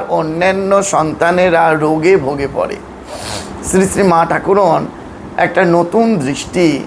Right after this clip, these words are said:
আমাদের সামনে তুলে ধরছেন। ঠিক সেইভাবে ডাক্তারবাবুদের মনে রাখা প্রয়োজন যে তারা আমাদের প্রাণ দান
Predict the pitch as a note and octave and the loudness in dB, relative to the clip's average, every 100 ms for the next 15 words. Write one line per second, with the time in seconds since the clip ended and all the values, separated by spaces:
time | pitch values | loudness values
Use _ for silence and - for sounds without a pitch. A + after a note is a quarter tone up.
0 | - C#3+ D3+ D3+ D3 - C3 C#3 F3 - | -2 0 2 2 0 0 0 0 -2 0
1 | C3 G#2+ A#2+ - - D#3 G#2+ - - - | 0 0 0 -2 -2 -2 -2 -6 -12 -14
2 | - - - - - F3 - A#2+ B2+ C3+ | -14 -14 -14 -10 0 0 2 2 2 4
3 | E3+ D3 - - - - - - - - | 2 0 -6 -14 -18 -20 -20 -20 -20 -20
4 | - - D#3+ E3 - - G#3+ G3+ G#3 G#3+ | -18 -8 0 2 2 0 2 4 2 4
5 | F#3+ E3 D#3 - - - - C#3 E3 G3+ | 4 4 2 -2 -14 -18 -12 -2 2 4
6 | A#3+ A3+ F3+ E3+ - D#3 E3 F3 G#3+ D#3 | 4 4 2 0 2 2 4 4 4 2
7 | B2 - - - - - E3 G#3+ - - | 0 -10 -18 -20 -18 -10 0 2 2 2
8 | D3+ E3 G3 G3 - D3+ D3+ D#3+ F3+ E3+ | 2 4 4 4 2 -2 -4 -2 -2 -2
9 | D3 D3 D#3 F3+ F#3 C#3 C#3+ D3+ F#3+ | -2 2 2 2 0 0 2 4 2